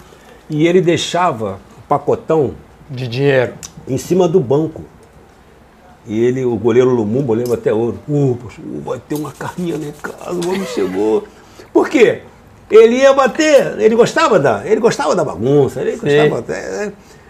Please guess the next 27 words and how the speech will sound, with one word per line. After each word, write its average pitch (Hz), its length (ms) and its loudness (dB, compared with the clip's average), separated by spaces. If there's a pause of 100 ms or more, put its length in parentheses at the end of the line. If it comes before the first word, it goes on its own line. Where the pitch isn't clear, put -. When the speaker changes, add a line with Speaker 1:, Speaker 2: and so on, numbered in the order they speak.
Speaker 1:
Aí, 160 320 4 (140)
pega 175 240 4
lá, 147 400 2 (500)
aí, 120 220 -6
por 135 100 -2
exemplo, 107 200 -4
pega 160 220 0
cinquenta. 139 760 2 (960)
Ele 196 100 4
não 302 100 0
ia 349 160 0
não, 214 220 2
"Pega 226 380 0
cinquenta, 196 580 -4
vai 180 160 -4
lá, 190 180 -2
vem 156 100 -4
uma 180 80 -6
coisa 185 220 0
que 180 100 -6
chegar 170 280 -2
aqui, 185 560 -2 (480)
pega, 180 380 0 (920)
pega 160 220 0
uma 156 220 -2
fatia 143 420 -4
de 117 100 -6